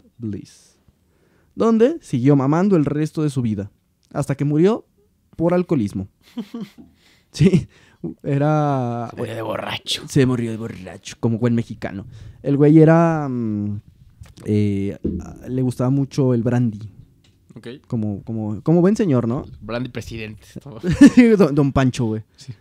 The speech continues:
Speaker 1: Don, ah, no, don Pancho no, porque se
Speaker 2: Don
Speaker 1: enojaba.
Speaker 2: Pedro.
Speaker 1: Don Pedro, sí. Don Victorio.
Speaker 2: Victorio.
Speaker 1: <laughs> Como les comenté hace unos minutos, Wilson se dece-,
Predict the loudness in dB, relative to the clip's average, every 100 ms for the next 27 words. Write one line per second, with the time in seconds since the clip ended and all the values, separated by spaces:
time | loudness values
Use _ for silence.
0 | _ -20 _ -10 -8 -8 -12 -14 -8 -4
1 | -2 -2 -2 0 2 2 0 -2 -2 0
2 | 0 0 -2 -6 -4 -2 0 -2 -4 -10
3 | -16 -16 _ _ _ _ _ _ _ -4
4 | -2 -2 0 0 0 -6 _ _ _ -14
5 | -14 -8 -6 -6 -8 -10 -12 _ _ _
6 | -6 -2 -2 -2 -4 -2 0 0 0 0
7 | 2 0 0 -4 0 0 2 0 0 0
8 | 0 -2